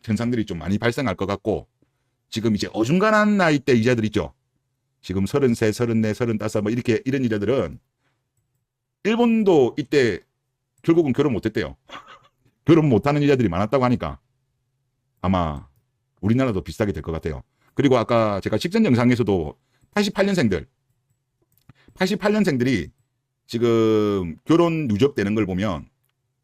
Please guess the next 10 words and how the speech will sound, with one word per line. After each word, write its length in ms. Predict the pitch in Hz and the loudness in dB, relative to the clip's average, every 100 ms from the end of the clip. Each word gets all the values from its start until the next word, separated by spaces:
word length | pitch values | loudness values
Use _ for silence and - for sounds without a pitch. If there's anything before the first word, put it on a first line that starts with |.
| _ _ _ _ | _ _ _ _
서른 300 | - 214 214 | 0 2 2
세, 140 | 175 151 | 2 0
서른네인데도 1080 | 196 190 139 98 131 131 135 143 113 69 - _ _ | 2 0 0 -2 -2 -2 0 2 0 -2 -12 _ _
과거 320 | 90 107 147 | -6 -2 -2
팔십삼 440 | - 233 247 - 135 | -2 -6 -6 -6 -6
년생에 340 | 131 139 127 | -4 -4 -6
비해서 560 | 95 90 92 113 71 - _ _ _ _ _ _ - | -4 -4 -2 -2 -4 -12 _ _ _ _ _ _ -12
상승률이 600 | - 156 214 214 175 117 | -4 0 0 0 -2 -4
급감하거든요. 720 | 170 233 220 113 85 95 - _ _ _ _ _ _ _ - | -2 0 0 -2 -4 -6 -10 _ _ _ _ _ _ _ -6
거의 1000 | 107 143 175 175 165 160 156 139 123 | 0 2 0 -4 -4 -6 -8 -8 -12